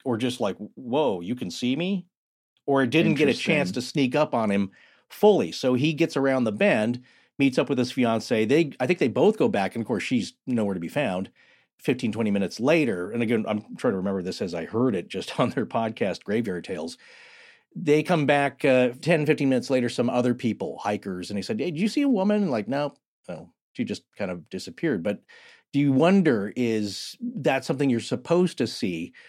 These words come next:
Speaker 1: Why did it throw some kind of energy <laughs> force field down and, and knock your friend down?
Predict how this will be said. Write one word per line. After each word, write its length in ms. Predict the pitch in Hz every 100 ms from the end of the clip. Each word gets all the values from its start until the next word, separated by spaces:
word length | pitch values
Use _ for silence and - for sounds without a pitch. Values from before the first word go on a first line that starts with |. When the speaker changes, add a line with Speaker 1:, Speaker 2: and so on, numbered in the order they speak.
| - _ -
Speaker 1:
Why 420 | 117 131 143 156
did 160 | 151
it 140 | 135 123 _ -
throw 460 | - - 147 143
some 260 | 127 143 135
kind 220 | 135 139
of 120 | 127
energy 380 | 120 131 123 131
<laughs> 0 |
force 400 | 120 - 165 127
field 300 | - 139 123
down 300 | 110 123 131
and, 100 | 120
and 140 | 117 120
knock 260 | 131 127
your 100 | 127
friend 300 | - 147 180
down? 420 | 139 92 82 87